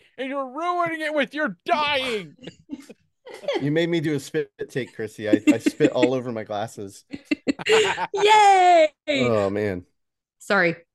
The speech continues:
Speaker 3: about
Speaker 2: Oh, that's
Speaker 3: that,
Speaker 2: all right. I
Speaker 3: but
Speaker 2: got
Speaker 3: I,
Speaker 2: Coke,
Speaker 3: I do,
Speaker 2: Coke all over my glasses. Not the good Coke.
Speaker 3: I do
Speaker 2: Um,
Speaker 3: feel person-, personal achievement,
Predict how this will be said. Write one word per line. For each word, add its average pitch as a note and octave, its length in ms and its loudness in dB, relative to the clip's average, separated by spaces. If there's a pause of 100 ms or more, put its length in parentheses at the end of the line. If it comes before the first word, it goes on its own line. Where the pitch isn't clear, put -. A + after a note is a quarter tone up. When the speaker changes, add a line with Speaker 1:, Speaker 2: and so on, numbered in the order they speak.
Speaker 3:
about D#3+ 280 -4
Speaker 2:
Oh, A#2+ 60 -2
that's D3+ 160 0
Speaker 3:
that, A#2+ 40 2
Speaker 2:
all A2 60 2
right. G2+ 100 0
I - 20 2
Speaker 3:
but - 60 2
Speaker 2:
got G2+ 100 -2
Speaker 3:
I, - 60 -6
Speaker 2:
Coke, A2 220 -4
Speaker 3:
I F3 60 0
do, F3 180 -4
Speaker 2:
Coke B2 200 2
all G2+ 120 -4
over G2+ 140 -10
my G#2 80 -6
glasses. G2 500 -8
Not D3 160 2
the C#3 80 -4
good C#3 220 -4
Coke. - 340 -8 (380)
Speaker 3:
I G#3 120 0
do G#3+ 220 -4
Speaker 2:
Um, F#3 60 -8
Speaker 3:
feel F#3 160 0
person-, F#3 560 -2 (160)
personal A3+ 460 -2
achievement, F3+ 560 -8